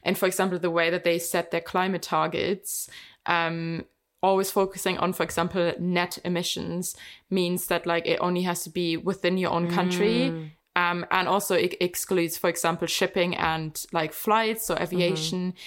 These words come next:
Speaker 1: and everything that is export, like, you know, that's produced abroad for this country. So,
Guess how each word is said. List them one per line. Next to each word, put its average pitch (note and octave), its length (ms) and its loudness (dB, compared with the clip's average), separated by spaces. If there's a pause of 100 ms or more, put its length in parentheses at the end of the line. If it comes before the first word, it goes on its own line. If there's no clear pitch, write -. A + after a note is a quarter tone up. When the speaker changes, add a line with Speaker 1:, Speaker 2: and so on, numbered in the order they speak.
(200)
Speaker 1:
and G3+ 140 2
everything F#3 340 0
that E3+ 100 2
is F3+ 180 0
export, E3+ 520 -2
like, E3 220 0
you F3+ 60 2
know, E3 120 0
that's E3 180 -2
produced F3 640 -4 (260)
abroad E3+ 640 2
for F3 280 4
this E3 200 -2
country. F#3 340 0
So, D#3 260 0